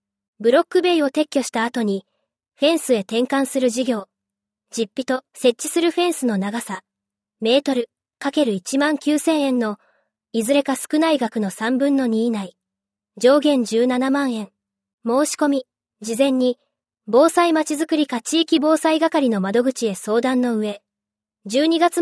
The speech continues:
末までに申し込み。また、一月末までに工事を完了し、実績報告の提出も必要です。お問い合わせ、防災まちづくり課地域防災係。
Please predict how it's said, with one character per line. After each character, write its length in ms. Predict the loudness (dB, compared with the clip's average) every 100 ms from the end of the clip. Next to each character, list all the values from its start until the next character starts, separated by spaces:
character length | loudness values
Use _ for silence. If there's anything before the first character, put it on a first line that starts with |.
| 0
末 100 | 0
ま 100 | -2
で 100 | -2
に 100 | -2 -4
申 200 | -4 -6
し 80 | -6
込 140 | -6
み。 160 | -8 -10 _ _ _ _ _
ま 140 | -10 -6
た、 280 | -6 -8 _ _ _ _ _ _ -4
一 240 | -2 2
月 200 | 4 4 2
末 100 | 2
ま 120 | 2 2
で 80 |
に 120 | 0 0
工 220 | 2 2
事 140 | 2
を 80 | -2
完 240 | -4 -4
了 160 | -2 -4
し、 280 | -4 -6 -8 _ _ _ _ _ _
実 340 | -4 0 0
績 120 | 2 2
報 160 | 2
告 180 | 2 0
の 120 | 0
提 220 | -2 -2
出 200 | -2 -2
も 100 | -2
必 240 | -2 -4 -2
要 160 | -2
で 120 | -2 -8
す。 180 | -12 _ _ _ _ _
お 100 | -4
問 180 | 0 2
い 60 | 2
合 60 |
わ 80 | 0
せ、 260 | -2 -8 -10 _ _ _ _ -2
防 200 | 4 4
災 260 | 4 2 2
ま 100 | -2
ち 100 | -4
づ 140 | -2
く 80 | 0
り 100 | -2
課 160 | -4
地 220 | -6 -2 0
域 180 | 0
防 200 | 2 2
災 200 | 2 2
係。 380 | 2 -2 -6 -12